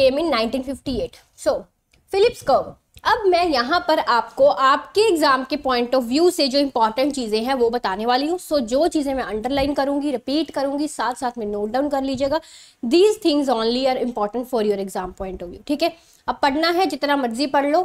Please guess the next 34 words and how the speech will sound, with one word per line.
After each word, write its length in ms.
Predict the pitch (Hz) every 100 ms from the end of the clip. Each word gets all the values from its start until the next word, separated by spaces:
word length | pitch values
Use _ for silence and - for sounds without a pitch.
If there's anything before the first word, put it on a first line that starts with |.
| 359
फिलिप्स 300 | 254 262 -
कर्व 240 | 277 285 - - 240
किताब 360 | 247 208 277 -
से 80 | 269
पढ़ोगे 420 | 269 277 294 339
तो 120 | 302
दो, 200 | 226 233 226 _
काफ़ी 340 | 277 277 320 359
लंबा 300 | 285 233 247
चौड़ा, 260 | 247 240 240
मतलब 300 | 220 240 240
सात 300 | 240 202 247
आठ 120 | 240
पेजेस 280 | 226 208 233
में 120 | 247
दिया 180 | 208 214
होगा, 240 | 247 254 359 _ - - _ _ _ _ _ 277
you 100 | 285
can 160 | 320 285
read 260 | 320 320
it 180 | 359 311
all, 200 | 285 370 - _ -
ठीक 180 | 285 320
है? 140 | 370 - -
But 280 | 220 320 - -
जो 320 | 226 240 359 392 -
क्रक्स 380 | 381 453 - 302
मैंने 280 | 285 240 240
निकाला 420 | 247 247 214 226
है, 220 | 254 392 240
just 400 | 285 381 - 202
that 280 | 226 220 277
are 80 | 330 392 _ 254
important 560 | 247 262 262 330 349